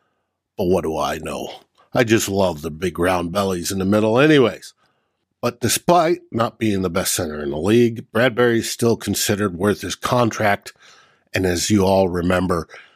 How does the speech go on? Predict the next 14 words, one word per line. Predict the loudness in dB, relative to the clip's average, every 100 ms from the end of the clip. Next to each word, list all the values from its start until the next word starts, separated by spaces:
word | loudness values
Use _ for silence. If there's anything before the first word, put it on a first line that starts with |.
| _ _ _
he | -2 2
signed | 4 2 2
a | -2
contract | 0 2 2 2 0 -4
extension | -4 0 0 2 0
this | 2 2 0
year, | 2 2 0 -4 -4
and | -2
it | -2 0
was | 0 0 -4
for | -6 -4 -4
a | -4
reasonable | -2 -2 -4 -6 -4 -4 -4
amount. | -4 -6 -8 -14